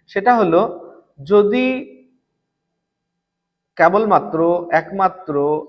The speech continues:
এই শব্দগুলি বাক্যের মাঝে থাকে, তাহলে কিন্তু উদ্দেশ্যবিধেয় পরিবর্তন করা হয় না।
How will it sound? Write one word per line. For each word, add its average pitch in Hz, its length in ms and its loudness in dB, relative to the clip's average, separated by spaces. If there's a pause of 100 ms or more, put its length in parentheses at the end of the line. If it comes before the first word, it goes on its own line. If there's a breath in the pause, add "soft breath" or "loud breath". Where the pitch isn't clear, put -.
(120)
এই 208 280 -2
শব্দগুলি 156 1040 -2
বাক্যের 190 640 0
মাঝে 190 320 0
থাকে, 110 440 -8 (100)
তাহলে 202 280 0
কিন্তু 233 280 -6
উদ্দেশ্যবিধেয় 156 560 -6
পরিবর্তন 151 440 -6
করা 156 240 -2
হয় 143 240 2
না। 127 220 -4